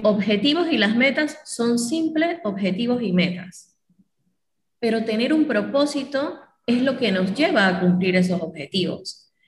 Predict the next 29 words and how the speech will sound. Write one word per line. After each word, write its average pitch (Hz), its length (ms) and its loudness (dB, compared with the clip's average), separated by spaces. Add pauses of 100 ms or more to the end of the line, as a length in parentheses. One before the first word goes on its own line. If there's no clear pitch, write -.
(220)
Y 240 120 4
resulta 262 380 2
que 285 80 2
desde 220 260 6
pequeños 240 440 2
nos 240 100 0
han 220 180 0
enseñado, 214 540 -2
tienes 226 240 -4
que 220 140 -4
graduarte, 208 580 2
tienes 214 240 -4
que 226 100 -6
comprar 180 380 -2
un 170 100 -16
carro, 226 540 0 (340)
tienes 226 340 2
que 202 120 2
viajar, 208 840 2
tienes, 233 360 -4 (180)
tienes 269 300 2
y 220 100 2
tienes. 185 760 0 (840)
Pero 208 460 2
cuando 185 440 2
cumples 294 400 0
todas 311 300 4
esas 302 280 0
cajitas, 240 960 -2